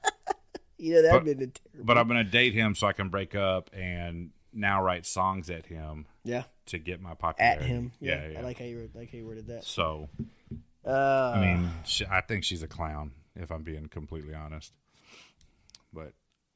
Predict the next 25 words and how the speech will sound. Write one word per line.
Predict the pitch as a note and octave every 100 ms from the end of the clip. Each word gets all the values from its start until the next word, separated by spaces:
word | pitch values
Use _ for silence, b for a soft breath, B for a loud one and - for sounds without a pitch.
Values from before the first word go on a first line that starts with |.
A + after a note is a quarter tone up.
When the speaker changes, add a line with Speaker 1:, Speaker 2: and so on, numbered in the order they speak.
| _ _ _
Speaker 2:
that's | - F#2
neither | E2+ E2 D#2
here | D#2+ D#2
nor | D2+
there, | D2+ D2+ D2+ D#2+
I |
guess. | D#2 D#2 D#2 - _ _ _ b b b -
Speaker 1:
Let's | C#3+
see. | - A#2+ A2+ _
Uh, | C3+ C#3+ C#3+ D3 C#3+ C#3 _ _ _ _ _ _ _ _ C3+
Beyonce. | C#3 E3+ G#3 B2 C3 - b b b b _ - b b b b b b b b b -
Speaker 2:
Not | B2
a |
Speaker 1:
Is | B2
Speaker 2:
fan. | G2+ G2 F2 B
Speaker 1:
I | -
mean, | G#2 D3+
I'm | D#3+
not | F3
a | C#3
fan, | D#3+ D#3+ B2+
but, | A#2 G#2+
you | A2+
know, | A#2+
she | A#2+ - A#2+